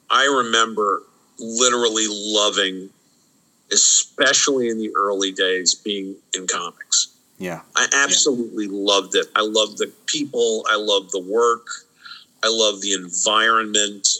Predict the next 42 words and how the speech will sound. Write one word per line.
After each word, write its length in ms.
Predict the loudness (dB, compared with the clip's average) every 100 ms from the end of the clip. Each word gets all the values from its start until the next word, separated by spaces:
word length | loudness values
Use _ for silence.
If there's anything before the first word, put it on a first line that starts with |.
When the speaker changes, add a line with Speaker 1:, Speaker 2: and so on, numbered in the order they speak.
| _ _ _ _ -20 -20 -2
Speaker 1:
I 80 | 0
loved 340 | 2 2 2
the 120 | 0 2
whole 220 | 0 -2 -4 -4 -2
context 640 | -2 0 -2 -2 -2 -2
of 120 | -2 -4
everything. 520 | -4 -6 -16 -20 -20 _ _ _ -20 -20 -20 _ 0
Um, 500 | 4 4 0 -8 -14 _ 0
you 100 | 0
know, 140 | 2
my 160 | 2 0
parents 380 | 4 4 4 4
always 320 | 2 2 0
used 200 | 0 -2
to 80 | -2
think 260 | -4 -4 -4
that, 160 | -6 -4
you 80 |
know, 100 | -8
my, 240 | -4 -4 -4 -4
my 120 | -4
love 300 | 0 0 2
for 120 | -2
comics 520 | -2 -2 -2 0 -2
would 160 | -2 0
fade. 640 | 2 4 2 0 -2 -6 _ _ -10
Speaker 2:
Mm-hmm. 220 | -8 -4
Speaker 1:
Um, 800 | -4 -4 -2 2 4 4 2 0 -4
and 680 | -18 -18 -16 -8 -4 0 0
it 80 | 2
was 160 | 2
true. 260 | 2 4 4
As 140 | 4
a 60 | 2
fan, 440 | 2 2 4 0
my, 240 | 0 -2 -2 0
my 120 | 0
love 280 | 2 2 0
for 80 |
comics 400 | -2 -4 -2 0
faded. 300 | 0 0 0
Right, 160 | 2 2